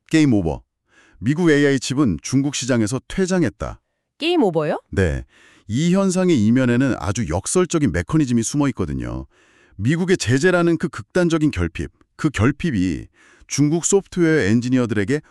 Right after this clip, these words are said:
Speaker 1: 완전히 다른 방향의 혁신을 강제해버린 겁니다.
Speaker 2: 어, 결핍이 혁신을 낳았다. 구체적으로 그게 어떻게 작동했다는 건가요?
Speaker 1: 한번 상상해보세요. 미국의 개발자들은 성능이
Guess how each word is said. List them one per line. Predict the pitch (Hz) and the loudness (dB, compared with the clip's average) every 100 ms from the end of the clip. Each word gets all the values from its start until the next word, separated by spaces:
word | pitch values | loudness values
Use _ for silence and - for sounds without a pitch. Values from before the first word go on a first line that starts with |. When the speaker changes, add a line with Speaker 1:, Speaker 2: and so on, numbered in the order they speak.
| - | -8
Speaker 1:
완전히 | 73 104 139 170 160 | 0 2 2 2 -2
다른 | - 127 143 | -2 0 2
방향의 | 135 127 120 | 2 0 -2
혁신을 | - - 160 143 | -6 -6 -4 -4
강제해버린 | - 107 143 147 110 76 | 0 0 2 0 0 -2
겁니다. | 62 - - - _ | -6 -10 -14 -18 _
Speaker 2:
어, | 233 247 _ | -4 -4 _
결핍이 | - 196 202 233 381 320 339 | -8 0 0 2 0 2 0
혁신을 | 359 - 285 214 | -2 -2 -2 0
낳았다. | 151 185 - 170 156 160 131 - _ _ | 0 -2 -4 -4 -2 -4 -6 -12 _ _
구체적으로 | - 226 - 415 381 359 320 | -8 -6 -2 -2 0 0 -2
그게 | 277 208 196 | -2 -2 0
어떻게 | 156 - 392 | 0 -2 -2
작동했다는 | 311 233 208 170 165 139 | -2 -4 -4 -4 -6 -8
건가요? | 123 120 139 233 139 - _ _ | -10 -8 -4 -4 -4 -8 _ _
Speaker 1:
한번 | - 202 196 | -6 -2 0
상상해보세요. | 220 220 208 143 107 80 135 _ _ _ _ _ | 0 0 0 0 0 -2 -4 _ _ _ _ _
미국의 | 110 165 196 202 | -2 -2 0 0
개발자들은 | 143 139 147 139 143 180 71 | 0 0 2 0 0 -2 -2
성능이 | - - 208 202 185 | -6 -4 0 2 0